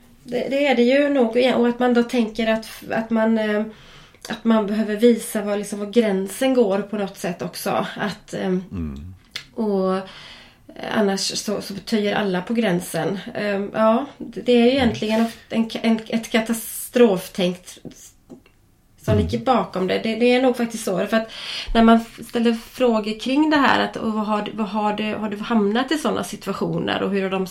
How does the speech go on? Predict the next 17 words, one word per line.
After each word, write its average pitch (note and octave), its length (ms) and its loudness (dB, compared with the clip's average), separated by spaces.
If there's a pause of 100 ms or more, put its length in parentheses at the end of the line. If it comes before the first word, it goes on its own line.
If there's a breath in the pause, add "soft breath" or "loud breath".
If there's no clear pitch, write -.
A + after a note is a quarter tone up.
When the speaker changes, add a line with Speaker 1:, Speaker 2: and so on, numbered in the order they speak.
(120)
Speaker 1:
då F#3+ 160 -6
sett G3+ 220 -10
ut, C4 280 0
så, G#3 320 -6 (1400 loud breath)
så - 200 -4
är A#3+ 120 2
det B3 60 2
inte, C4+ 380 2
det A3 100 0
är B3+ 60 2
inte, A#3 500 0 (220)
det B3 80 -2
är B3 60 0
inte C4 360 0
så C4+ 180 -4
där A#3+ 180 2
många G3+ 580 0